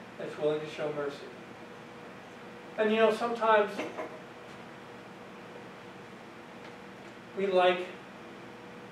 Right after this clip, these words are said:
to be right, don't we? I know sometimes I do. I like, I like to be right, and I'm right.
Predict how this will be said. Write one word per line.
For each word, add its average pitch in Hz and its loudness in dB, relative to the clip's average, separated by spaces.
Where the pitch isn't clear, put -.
to - -8
be 160 0
right, - 2
don't 156 -4
we? 170 -6
I 165 -4
know 160 4
sometimes 151 0
I 143 0
do. 143 4
I 156 2
like, 147 4
I 151 4
like 170 6
to - -2
be 160 -2
right, 147 6
and 143 -2
I'm 143 0
right. 151 6